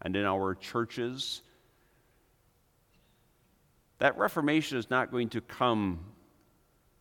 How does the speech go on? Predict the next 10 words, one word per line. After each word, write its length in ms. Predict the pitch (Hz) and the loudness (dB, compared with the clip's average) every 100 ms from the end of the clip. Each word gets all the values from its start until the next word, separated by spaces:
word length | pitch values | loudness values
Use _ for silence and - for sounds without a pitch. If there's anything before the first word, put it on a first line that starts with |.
| _ _ _ _ - | _ _ _ _ 4
by 160 | 104 | 4
the 160 | 101 98 | 4 0
discovery 600 | 95 - 123 120 101 104 | -2 -2 -2 0 0 0
of 200 | 90 78 | -2 -4
new 400 | 90 101 135 139 | -2 2 4 4
things, 880 | - 80 65 62 - - - - - _ _ _ _ _ _ _ _ _ _ _ _ _ _ _ _ _ _ _ _ _ _ | 0 -4 -4 -10 -18 -20 -20 -20 -20 _ _ _ _ _ _ _ _ _ _ _ _ _ _ _ _ _ _ _ _ _ _
but 160 | 92 - | -6 -4
the 100 | 90 | -2
rediscovery 840 | 98 143 113 101 - 107 92 98 | 0 2 0 -2 -2 -2 0 -2
of 120 | 90 | -2